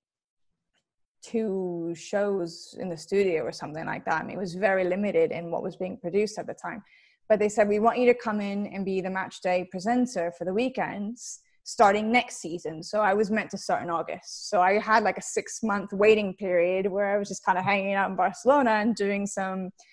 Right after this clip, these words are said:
freelance work, like with Konami and with the pes League competitions and so on,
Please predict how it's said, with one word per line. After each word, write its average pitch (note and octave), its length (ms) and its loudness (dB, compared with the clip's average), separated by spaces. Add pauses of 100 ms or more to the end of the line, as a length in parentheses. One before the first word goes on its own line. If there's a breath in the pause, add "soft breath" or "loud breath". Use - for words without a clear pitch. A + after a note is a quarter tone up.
(140 soft breath)
freelance G#3 520 6
work, G3+ 360 4
like A3 280 4
with F#3+ 220 0 (100)
Konami F#3 440 -4
and G#3 80 -2
with F3 100 -2
the F3+ 80 -10
pes E3+ 300 -2
League F#3+ 200 -8
competitions F3+ 800 -8 (360)
and G3 140 -4
so D4 300 8
on, G#3 340 0